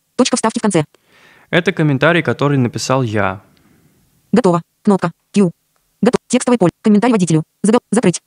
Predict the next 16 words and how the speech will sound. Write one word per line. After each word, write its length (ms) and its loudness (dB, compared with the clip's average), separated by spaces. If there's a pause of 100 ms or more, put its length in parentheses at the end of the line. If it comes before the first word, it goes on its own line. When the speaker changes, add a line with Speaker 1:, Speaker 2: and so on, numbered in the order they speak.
(300)
Speaker 1:
Комментарий 300 4
водить. 260 0
Закрыть. 320 0 (180)
Кнопка. 280 0 (1600)
Закрыть. 240 0
Сотовая 260 0
связь. 280 0 (240)
Home 140 2
подчеркивать. 320 0 (120)
Сохранить 300 0
комментарий 300 2
для 100 2
опции. 240 -2 (180)
Кнопка 240 0
«Переключатель». 420 0 (180)
Включено. 340 0